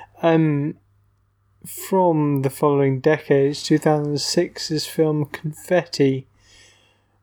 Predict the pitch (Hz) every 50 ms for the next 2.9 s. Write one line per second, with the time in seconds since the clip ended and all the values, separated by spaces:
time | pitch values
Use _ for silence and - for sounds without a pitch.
0 | _ - - 180 196 262 175 - - 151 143 139 135 135 135 127 - - - -
1 | _ _ _ _ _ - 147 135 _ _ _ _ - - 156 147 147 143 139 -
2 | - - - - _ _ - 147 139 139 139 143 143 151 165 190 -